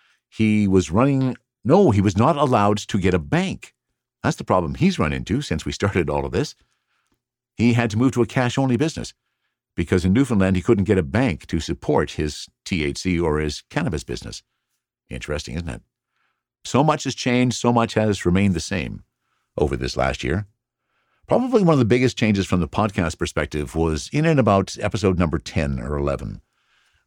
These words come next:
We started out doing Strain Explains. As you may remember, I'd pick out a strain and offer some opportunity of what I thought that strain tasted like, felt like, and all of those sorts of things.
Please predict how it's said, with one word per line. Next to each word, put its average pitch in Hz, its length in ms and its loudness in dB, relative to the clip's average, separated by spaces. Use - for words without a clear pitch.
We 107 80 0
started 190 320 4
out 107 160 2
doing 101 220 2
Strain - 220 -2
Explains. 57 480 -8
As 64 220 -8
you 69 80 -4
may 73 180 -2
remember, 69 440 -2
I'd 60 220 -10
pick 98 180 -2
out 82 140 0
a 69 40 -6
strain 139 340 0
and 60 240 -6
offer 82 240 -2
some 80 160 -2
opportunity 123 500 0
of 76 140 -4
what 78 100 -2
I 76 140 -2
thought 92 220 -2
that 85 140 -2
strain 82 300 -2
tasted 95 400 -4
like, 117 200 -4
felt 104 260 -2
like, 90 240 -4
and 78 80 -2
all 85 100 0
of 82 60 -4
those 90 200 2
sorts 76 200 -6
of - 80 -14
things. 73 320 -10